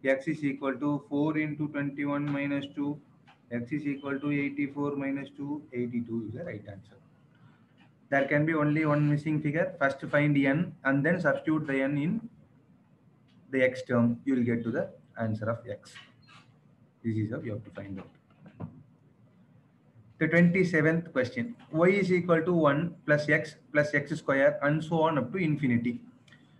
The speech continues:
Here if you see, see to that whether the series is in A P or G P first. Here if you see, it will be like this. First term, second, uh, it will be in the ratio. Common ratio will be same.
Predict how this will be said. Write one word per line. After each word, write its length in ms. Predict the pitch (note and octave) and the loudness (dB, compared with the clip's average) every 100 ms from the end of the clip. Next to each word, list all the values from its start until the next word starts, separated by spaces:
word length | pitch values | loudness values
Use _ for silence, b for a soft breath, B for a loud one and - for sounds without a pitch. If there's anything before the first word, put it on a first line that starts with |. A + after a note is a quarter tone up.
| b _ | b _
Here 260 | G#3+ A3+ | 2 2
if 180 | G#3+ E3+ | 4 2
you 120 | F3 | 2
see, 480 | E3 C#3+ C3 F#3 - _ _ _ _ _ - _ _ _ _ _ _ _ _ _ - | 2 0 0 -2 -6 _ _ _ _ _ -20 _ _ _ _ _ _ _ _ _ -20
see 480 | - G#3 A3 A3 - - - | 0 4 4 0 -6 -10 0
to 80 | |
that 320 | E3+ F#3 F3+ - | 4 4 2 -2
whether 240 | D#3 F3+ | 2 2
the 140 | D#3 D3+ | 2 0
series 340 | D#3+ D3+ D3+ | 2 2 2
is 180 | D#3 D#3+ | 0 0
in 140 | D#3 C3+ | 0 -2
A 40 | |
P 180 | C3+ D3 | 0 -2
or 100 | C3+ | 0
G 160 | A2 A2 | 0 0
P 240 | A#2 A#2 | 0 -2
first. 300 | B2+ A#2 - - - _ - - _ _ _ | -4 -4 -10 -20 -20 _ -20 -20 _ _ _
Here 220 | - G3 | 2 4
if 160 | G3+ F3 | 4 2
you 100 | F3 | 2
see, 280 | E3+ G3 G3+ | 2 -2 -2
it 100 | E3+ | -2
will 120 | D#3+ | -2
be 160 | E3 F3+ | 2 2
like 280 | D3 C#3+ | 2 2
this. 200 | C#3 A#2+ - - _ _ - - - | -2 -4 -8 -20 _ _ -20 -8 4
First 240 | D#3 D#3 | 4 4
term, 460 | F3+ F3+ F3+ F3+ - _ _ _ _ _ _ _ _ _ - _ | 0 4 4 2 -8 _ _ _ _ _ _ _ _ _ -20 _
second, 840 | D3 C#3+ D#3 C#3+ C#3 C#3 C#3+ C#3 | -4 -2 -2 -2 -4 -6 -4 -4
uh, 40 | E3+ | 0
it 80 | D3+ | 0
will 100 | D3+ | 2
be 120 | F3 | 2
in 80 | E3 | 2
the 80 | |
ratio. 300 | C#3 C3+ B2 | 2 0 0
Common 360 | A#2+ C#3+ D#3+ D#3 | 2 2 2 0
ratio 320 | C#3 C#3 D3 | 0 0 0
will 120 | C3 | 2
be 80 | B2+ | 0
same. 200 | A#2+ A2 | 0 -4